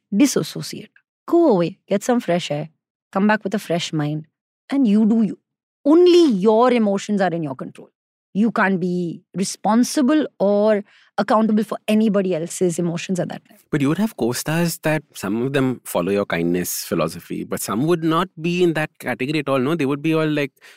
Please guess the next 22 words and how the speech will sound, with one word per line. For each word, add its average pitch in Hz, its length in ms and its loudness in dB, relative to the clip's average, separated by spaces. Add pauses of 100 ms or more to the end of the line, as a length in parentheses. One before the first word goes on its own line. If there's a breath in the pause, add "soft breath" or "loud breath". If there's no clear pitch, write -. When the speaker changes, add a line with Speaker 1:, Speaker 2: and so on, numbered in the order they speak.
(200 soft breath)
Speaker 2:
"It's - 120 -4
about 117 220 0
me, 117 160 2
me, 117 180 2
me." 110 520 0 (320 soft breath)
There 120 60 -2
would 113 140 -2
be 113 120 -2
an 110 80 -2
ego 113 380 -2 (420)
tussle. 117 480 -4
Would 127 180 -4
all 131 220 -2
those 196 140 0
kinds 180 220 0
of 190 80 -4
things 185 200 -2
also 160 200 -4
play 117 220 -4
out 165 200 -2
on 185 120 -2
set? 196 240 -4